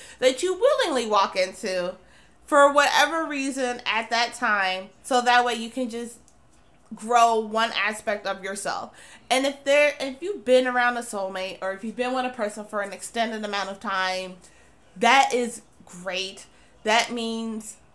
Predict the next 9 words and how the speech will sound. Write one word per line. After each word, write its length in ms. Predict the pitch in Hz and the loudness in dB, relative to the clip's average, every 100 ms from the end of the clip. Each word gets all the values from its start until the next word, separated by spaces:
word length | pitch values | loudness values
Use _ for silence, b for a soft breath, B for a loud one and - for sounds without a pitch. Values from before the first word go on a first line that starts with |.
| _ _ _ _ _ _ - | _ _ _ _ _ _ -8
beyond 880 | 220 254 254 233 247 254 262 285 330 320 | -2 -2 0 4 6 6 4 0 -6 -10
the 180 | 220 233 | -6 -6
karmic 480 | 233 262 247 240 208 | -4 0 0 0 -6
lesson, 460 | 190 190 214 - 508 - _ _ _ _ b b b | -6 -4 -4 -4 -6 -10 _ _ _ _ b b b
you 180 | 208 247 | -2 2
are 140 | 240 233 | 4 2
choosing 580 | - 339 440 415 330 - | -2 4 4 4 -2 -6
to 120 | 285 | -8
continue 960 | 277 254 - 359 415 285 220 208 262 | -6 -8 -4 -4 -2 -2 -2 -2 -6